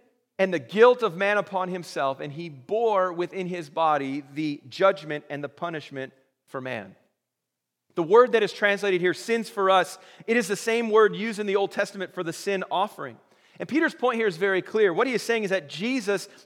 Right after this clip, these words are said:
is the replacement for the sacrifice of animals, that Jesus once and for all became the fulfillment of that sin offering.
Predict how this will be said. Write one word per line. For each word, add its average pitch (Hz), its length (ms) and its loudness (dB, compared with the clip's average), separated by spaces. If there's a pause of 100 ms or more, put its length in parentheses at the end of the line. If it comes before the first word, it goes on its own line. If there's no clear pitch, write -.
is 226 160 0
the 208 100 0
replacement 220 640 0
for 202 100 -4
the 180 100 -2
sacrifice 208 680 0
of 175 160 -8
animals, 175 500 -4 (220)
that 190 180 4
Jesus 220 480 0
once 226 420 4 (220)
and 220 180 4
for 208 200 4
all 202 480 8
became 220 260 0
the 208 80 4
fulfillment 226 680 2
of 202 160 6
that 196 180 2
sin 226 340 -2
offering. 196 420 2